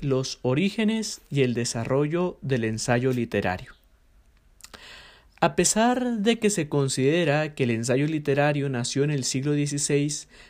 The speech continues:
con autores como Michael Montaigne y Francis Bacon, las obras de ciertos autores del antiguo Imperio Romano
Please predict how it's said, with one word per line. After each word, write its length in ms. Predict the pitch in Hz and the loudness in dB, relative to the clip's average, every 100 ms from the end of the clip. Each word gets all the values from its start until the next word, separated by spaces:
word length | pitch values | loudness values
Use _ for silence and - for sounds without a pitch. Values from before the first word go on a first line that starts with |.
| _ | _
con 160 | - 139 | 0 2
autores 580 | 127 127 143 147 165 - | 2 2 2 2 0 -2
como 500 | 143 131 120 113 - | 0 0 0 -4 -6
Michael 520 | - 135 143 143 165 | -2 0 0 -2 -4
Montaigne 680 | 160 156 151 165 160 175 - - - _ _ | -2 -6 -4 -2 -2 -4 -10 -20 -20 _ _
y 140 | 120 | -4
Francis 580 | 117 123 139 151 170 156 | -2 0 0 0 -4 -2
Bacon, 500 | 147 135 127 170 185 - _ _ - - - | 0 0 0 -4 -4 -8 _ _ -20 -20 -4
las 360 | 123 107 - | 0 0 4
obras 560 | 160 185 151 151 147 - - | 4 6 4 0 -2 -10 -4
de 140 | 104 | -2
ciertos 580 | - 117 127 143 170 160 | 0 2 2 2 -2 0
autores 760 | 165 160 147 143 143 147 - - | -2 2 4 4 2 -2 -6 -6
del 180 | - 113 | -2 0
antiguo 520 | 101 104 147 151 143 | 0 -2 0 0 0
Imperio 420 | 123 113 135 143 | -2 -2 0 0
Romano 540 | 160 160 135 127 151 | -2 -2 -2 -2 -2